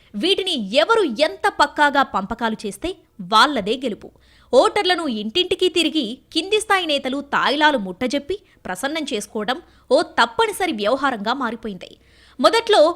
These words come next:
వాల్ క్లాకులు, చీరలు, వంద రూపాయల నోటు, స్టీల్ గిన్నెల పంపకాలు నడిచేవి. క్రికెట్ కిట్లు, వాలీబాల్ కిట్లు కొనిపెట్టి యువతను బుట్టలో వేసుకోవాలి అనుకునేవాళ్ళు.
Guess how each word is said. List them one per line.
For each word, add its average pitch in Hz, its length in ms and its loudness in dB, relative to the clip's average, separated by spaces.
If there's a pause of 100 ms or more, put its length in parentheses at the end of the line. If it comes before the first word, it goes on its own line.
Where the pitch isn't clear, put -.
వాల్ 302 300 6
క్లాకులు, 285 500 0 (180)
చీరలు, 269 360 0 (220)
వంద 339 200 4
రూపాయల 294 360 2
నోటు, 214 360 -6 (180)
స్టీల్ 381 380 2
గిన్నెల 302 220 0
పంపకాలు 269 540 -2
నడిచేవి. 277 460 -6 (360)
క్రికెట్ 269 340 2
కిట్లు, 262 400 -4 (100)
వాలీబాల్ 349 440 6
కిట్లు 311 280 -4
కొనిపెట్టి 240 640 -4 (240)
యువతను 269 500 0
బుట్టలో 240 420 0
వేసుకోవాలి 285 580 2
అనుకునేవాళ్ళు. 294 540 -2